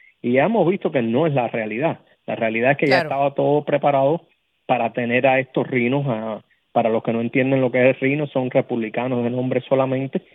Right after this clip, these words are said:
Speaker 1: para
Speaker 2: Claro,
Speaker 1: tener a
Speaker 2: como
Speaker 1: estos
Speaker 2: el Pino,
Speaker 1: rinos
Speaker 2: que yo le
Speaker 1: dentro.
Speaker 2: digo presidente en nombre, en nombre solamente, el Pino. Ajá. <laughs>
Speaker 1: Co-,
Speaker 2: Dale, dale.
Speaker 1: correctamente, correctamente. Entonces, eh, ya esto estaba preparado, ya esto se sabía lo que iba a pasar, y,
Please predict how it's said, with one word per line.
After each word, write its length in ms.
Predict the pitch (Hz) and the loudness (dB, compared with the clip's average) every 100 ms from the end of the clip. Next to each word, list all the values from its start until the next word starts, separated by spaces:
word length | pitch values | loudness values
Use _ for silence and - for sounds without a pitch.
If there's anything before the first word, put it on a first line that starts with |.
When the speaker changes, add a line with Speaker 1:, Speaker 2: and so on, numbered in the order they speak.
| _ - - _ | _ -20 -20 _
Speaker 1:
para 180 | 131 - | -4 0
Speaker 2:
Claro, 260 | 202 170 | 0 0
Speaker 1:
tener 80 | 143 | 2
a 40 | |
Speaker 2:
como 220 | 151 - 107 | 2 2 0
Speaker 1:
estos 140 | - | 2
Speaker 2:
el 40 | |
Pino, 100 | 160 226 | 2 2
Speaker 1:
rinos 140 | 185 | 0
Speaker 2:
que 140 | 127 202 | 0 0
yo 80 | 226 | 2
le 60 | |
Speaker 1:
dentro. 140 | 240 254 | 0 0
Speaker 2:
digo 60 | 240 | -2
presidente 640 | 226 - 220 240 247 240 | -2 -2 -2 -2 -2 -2
en 100 | 226 | -2
nombre, 240 | 233 233 220 - | -2 -2 -4 -4
en 180 | 226 214 | -6 -4
nombre 240 | 214 220 | -4 -2
solamente, 480 | 208 202 185 180 170 | -2 0 0 0 -4
el 80 | 180 | -6
Pino. 420 | - 269 185 156 - | -4 -4 -4 -8 -2
Ajá. 320 | 214 208 - | 0 0 -2
<laughs> 400 | 208 - 359 - | -6 -2 -4 -4
Speaker 1:
Co-, 140 | 330 | 0
Speaker 2:
Dale, 240 | 247 220 220 | 2 2 -2
dale. 160 | 226 | -2
Speaker 1:
correctamente, 800 | - 131 123 127 120 117 110 117 | -2 -6 -2 -2 0 0 0 -2
correctamente. 840 | 123 117 120 120 123 117 113 - - _ _ - | 0 -2 -4 -6 -6 -6 -10 -12 -16 _ _ -4
Entonces, 840 | 127 120 165 151 156 175 160 156 - | -2 2 2 2 2 2 2 0 -2
eh, 340 | 143 131 131 | 2 2 2
ya 100 | 131 | 0
esto 180 | 180 - | -4 -6
estaba 260 | - 220 202 | -2 0 0
preparado, 540 | 170 147 139 156 123 | -2 0 2 2 0
ya 140 | 113 123 | -4 -4
esto 180 | 156 147 | -6 -8
se 100 | 143 | -2
sabía 300 | 143 131 147 | 0 2 2
lo 100 | 143 | 0
que 100 | 143 | 0
iba 140 | 147 | 0
a 40 | 151 | 2
pasar, 420 | 147 - 131 165 - _ _ _ _ _ | 0 0 -2 -2 -8 _ _ _ _ _
y, 640 | 156 151 143 143 135 139 | 2 4 2 2 0 -4